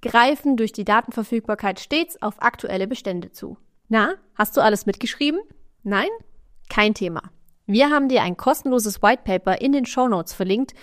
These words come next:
das nochmal alles Wichtige bis hierhin und auch die fünf Schritte zur digitalen Lagerlogistik zusammenfasst. Und wie macht ihr jetzt eure Lagerlogistik fit für die Zukunft? Folgende fünf Schritte bieten euch eine Orientierung, um euren Transformationsprozess zu strukturieren.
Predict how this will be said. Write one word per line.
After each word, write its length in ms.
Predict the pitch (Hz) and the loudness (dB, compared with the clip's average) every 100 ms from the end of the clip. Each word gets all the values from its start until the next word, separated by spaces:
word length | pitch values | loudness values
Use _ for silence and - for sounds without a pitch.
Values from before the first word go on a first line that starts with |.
| - | -6
das 180 | 202 - | -4 -2
nochmal 320 | 196 208 196 - | -2 0 0 2
alles 340 | 277 330 - | 2 2 0
Wichtige 400 | 240 - 247 247 | -2 -2 -2 -2
bis 180 | 202 - | -2 -4
hierhin 460 | 190 175 208 269 | 0 2 2 0
und 340 | 294 - 349 - | -2 2 2 4
auch 280 | 277 285 - | 4 4 0
die 180 | 254 | -6
fünf 240 | - 359 349 | -2 -2 -2
Schritte 380 | - 262 254 247 | -4 0 0 0
zur 160 | 196 | -4
digitalen 500 | 208 247 254 240 220 | -2 -2 -2 0 0
Lagerlogistik 880 | 190 170 180 170 175 170 - 170 - | 0 0 -2 -2 -4 -8 -8 -10 -10
zusammenfasst. 680 | - 277 165 - - - - _ - | -4 -2 -4 -6 -14 -16 -20 _ 0
Und 180 | 233 | 2
wie 80 | 247 | 4
macht 240 | 294 302 - | 4 4 4
ihr 140 | 277 | 4
jetzt 340 | 262 254 - | 4 0 -2
eure 220 | - 202 196 | 0 2 4
Lagerlogistik 800 | 196 233 240 233 226 226 220 214 | 4 6 4 4 0 -2 -6 -4
fit 380 | - 294 - - | 0 0 0 -18
für 160 | - 247 | -6 -2
die 140 | 254 | -2
Zukunft? 600 | - 226 - - - - - - - - | -2 -6 -6 -10 -10 -18 -20 -20 -20 -4
Folgende 420 | - 311 359 330 | 4 6 6 0
fünf 240 | 302 294 | 0 -4
Schritte 360 | - 254 247 262 | 0 -2 0 -2
bieten 320 | 254 254 233 | 0 -2 0
euch 200 | 220 - | 0 0
eine 220 | 202 208 | -4 -2
Orientierung, 680 | 196 196 196 - 320 302 302 | -2 -2 -4 0 0 2 0
um 240 | - 330 320 | 2 2 4
euren 280 | 269 269 | 4 4
Transformationsprozess 1200 | 254 214 214 214 185 - 247 247 240 202 208 202 | 0 0 0 -2 -4 0 -2 0 -4 -2 -2 -2
zu 140 | - 277 | -6 -4
strukturieren. 640 | 254 240 269 202 160 | -4 -2 -2 -2 -4